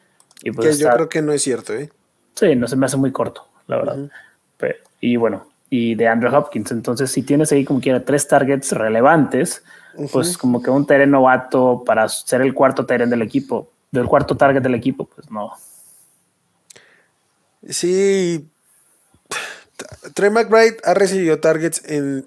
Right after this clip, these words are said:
Speaker 2: dos partidos esta temporada. De resto, pues no. Entonces, yo personalmente no rifo con un, con un tight end novato que no ha venido ganando terreno.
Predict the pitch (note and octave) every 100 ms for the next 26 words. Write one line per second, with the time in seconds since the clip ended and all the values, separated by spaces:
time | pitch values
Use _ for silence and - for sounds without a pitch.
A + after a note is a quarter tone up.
0 | _ B2+ B2+ B2 - B2 - A2+ G#2+ A2
1 | - - - - - _ _ _ _ _
2 | _ _ _ _ _ _ _ _ _ _
3 | B2+ B2+ B2 C3+ C3+ - D#3+ D#3+ D#3+ D3+
4 | - - C3 A#2+ F3+ G#3+ C#3+ - B2+ C#3
5 | C3+ C#3 C#3+ - C#3+ A3 B3 - G#3 F#3
6 | F3 F3 F3+ F3 F#3+ F#3 - - D3+ D3+
7 | C#3+ C#3 C#3 C3+ B2+ A#2+ B2 C3 - -
8 | A#2+ A2+ B2 B2 B2 A#2+ A#2+ D3+ D#3+ G3
9 | A3+ - - - - - _ - A#2+ B2+
10 | C3 B2 A#2 A#2 A2+ A#2 G#2+ G#2+ A2 B2
11 | A#2+ D3+ F#3+